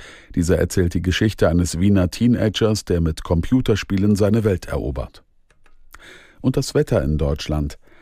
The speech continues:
Wechselhaft an der Nordsee einzelne Schauer möglich, sonst meist trocken. Tiefstwerte plus elf bis minus drei Grad.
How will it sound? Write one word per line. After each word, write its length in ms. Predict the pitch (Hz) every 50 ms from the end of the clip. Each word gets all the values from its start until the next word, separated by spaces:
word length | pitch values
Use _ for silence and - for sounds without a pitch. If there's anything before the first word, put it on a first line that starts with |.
| - - - - - -
Wechselhaft 680 | 117 131 - - - 151 147 147 160 175 - - -
an 140 | - 135 135
der 100 | 127 110
Nordsee 520 | 101 90 90 90 - - 104 98 92 92
einzelne 540 | - - 76 76 80 82 - 87 78 80 85
Schauer 400 | - - - 80 95 104 104 95
möglich, 500 | 87 82 80 78 - 76 69 69 - -
sonst 440 | - 110 127 131 - - - - - -
meist 260 | 117 123 123 - -
trocken. 560 | - - 76 - - - 78 65 60 65 - -
Tiefstwerte 760 | - 85 78 78 - - - 95 90 90 85 - 90 85 85
plus 340 | 85 - - 90 87 - -
elf 360 | - - 110 113 117 - -
bis 280 | - 98 90 - - -
minus 460 | 87 87 87 85 85 85 90 - -
drei 320 | - 98 78 80 80 85
Grad. 480 | 78 - 78 76 76 69 67 - -